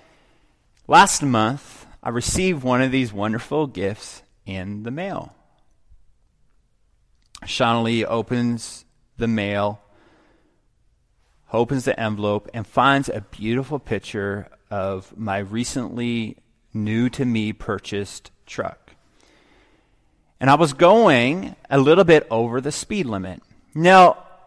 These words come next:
if you've been tracking with us for a while, specifically in our Slow Down Silly series, um, maybe a few months ago,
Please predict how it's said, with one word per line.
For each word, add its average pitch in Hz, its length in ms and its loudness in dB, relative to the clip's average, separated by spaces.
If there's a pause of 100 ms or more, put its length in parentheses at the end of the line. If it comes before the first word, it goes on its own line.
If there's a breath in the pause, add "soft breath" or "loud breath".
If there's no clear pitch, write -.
(240)
if 151 180 2
you've 220 160 4
been 208 140 6
tracking 175 800 4
with 147 360 6
us 135 280 4
for 139 200 4
a 131 80 8
while, 120 520 10
specifically 151 680 -2
in 147 80 4
our 131 140 2
Slow 120 340 -2
Down 117 520 0
Silly 117 400 -2
series, 104 640 -6 (580 loud breath)
um, 117 420 2
maybe 120 440 0
a 107 40 -2
few 123 220 -4
months 123 340 0
ago, 98 380 -6